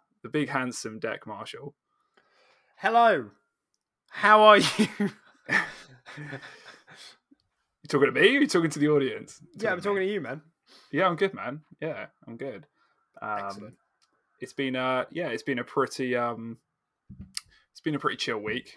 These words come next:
Speaker 1: I'm gonna be honest. I haven't done, uh, actually, I've done a fair amount of gaming, um, but, you know, I, I feel like I'm, I'm in gaming limbo at the moment, and this is how I actually described it to you earlier in the week as well.
Speaker 2: Everybody knows
Speaker 1: Um,
Speaker 2: what it feels like, gaming limbo.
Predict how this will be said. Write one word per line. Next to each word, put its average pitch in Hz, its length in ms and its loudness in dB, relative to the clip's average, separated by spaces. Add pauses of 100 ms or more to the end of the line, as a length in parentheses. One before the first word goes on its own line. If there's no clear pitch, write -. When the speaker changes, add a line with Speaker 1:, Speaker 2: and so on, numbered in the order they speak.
Speaker 1:
I'm 120 80 -12
gonna 107 140 -10
be 104 80 -6
honest. 113 420 -10
I 120 60 -6
haven't 113 280 -6
done, 107 300 -6
uh, 101 220 -2 (420)
actually, 220 180 -2
I've 214 60 -8
done 285 140 0
a 277 40 -4
fair 110 340 -6
amount 95 260 -6
of 107 60 -16
gaming, 92 400 -8 (340)
um, 92 480 -10 (560)
but, 101 240 -6
you 107 100 -14
know, 95 240 -8
I, 135 140 0 (100)
I 131 120 0
feel 180 200 -2
like 165 220 -2
I'm, 127 340 -6 (480)
I'm 123 140 -4
in 123 160 -4
gaming 113 420 -6
limbo 101 340 -10
at - 60 -10
the 95 80 -18
moment, 87 460 -14
and 110 80 -20
this 98 120 -14
is 113 80 -16
how 107 120 -2
I 101 180 -6
actually - 220 -10
described - 480 -10
it 101 100 -14
to 98 100 -14
you 95 140 -12
earlier 92 300 -10
in 90 60 -18
the 90 80 -16
week 92 280 -12
as 95 80 -20
well. 101 240 -10 (460)
Speaker 2:
Everybody 202 380 0
knows 190 220 -2
Speaker 1:
Um, - 40 -12
Speaker 2:
what 139 80 -6
it 156 80 -10
feels 180 240 -8
like, 98 140 -16 (200)
gaming 151 300 -8
limbo. 151 300 -12